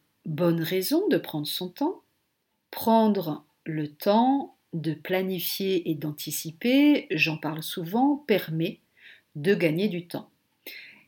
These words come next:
Et donc, il faut en effet accepter de perdre un peu de temps chaque jour pour en gagner. Prendre le temps de planifier et d'organiser son travail au regard de ses priorités du jour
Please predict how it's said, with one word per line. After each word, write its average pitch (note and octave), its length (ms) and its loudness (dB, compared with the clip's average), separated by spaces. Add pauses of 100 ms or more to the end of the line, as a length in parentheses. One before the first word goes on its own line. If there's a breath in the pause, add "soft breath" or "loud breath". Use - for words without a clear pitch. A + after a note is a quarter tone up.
(260 loud breath)
Et D3+ 80 -4
donc, A3 300 2
il E3 100 -2
faut A3+ 400 0
en D#3 160 0
effet D#3 380 0
accepter A#3 580 0
de E3+ 140 2
perdre A#3 680 0 (340)
un A#3 140 4
peu G#3+ 220 0
de D#3 100 0
temps B3 380 2
chaque E3+ 300 2
jour F#3+ 580 -2 (380)
pour B3+ 200 2
en C4+ 80 4
gagner. F3+ 400 0 (560)
Prendre A3+ 760 2
le E3+ 240 -2
temps F3+ 160 -4
de E3 120 0
planifier E3 920 0
et E3+ 60 2
d'organiser E3 640 -2
son D#3 160 -6
travail A3+ 800 0
au E3+ 100 0
regard E3 600 -2
de D3+ 120 -4
ses D3+ 200 -6
priorités D#3 540 -6
du G#3 180 -2
jour D4 480 6